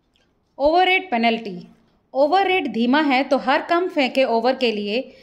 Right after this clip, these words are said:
तीस यार्ड सर्कल के बाहर सिर्फ चार खिलाड़ियों के फील्डिंग करने की इजाज़त। विकेट कीपर की गलत हरकत पर पेनल्टी। ऐसा हुआ तो अंपायर डेड बॉल का इशारा करेंगे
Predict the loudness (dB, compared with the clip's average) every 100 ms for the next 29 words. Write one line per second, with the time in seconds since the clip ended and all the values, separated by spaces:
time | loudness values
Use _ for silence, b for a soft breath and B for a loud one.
0 | B _ -6 -2 -2 -2 0 0 -2 -4
1 | -4 -4 -4 -4 -4 -2 -2 -2 -4 -4
2 | -2 0 0 -2 -2 0 0 0 -2 -2
3 | 0 2 0 0 -2 -4 -6 -8 -4 -4
4 | -4 -8 -12 _ _ _ _ _ _ _
5 | _ _ _ -8 -4 -2 -2 -2 0 0
6 | 0 -2 0 2 0 -4 -10 -4 -4 0
7 | -2 0 -4 -4 -8 -12 -16 _ _ _
8 | _ _ -8 -4 -2 0 2 0 0 0
9 | 0 2 0 2 0 0 -2 0 -2 -2
10 | -2 -2 -4 -4 -4 -4 -4 -4 -6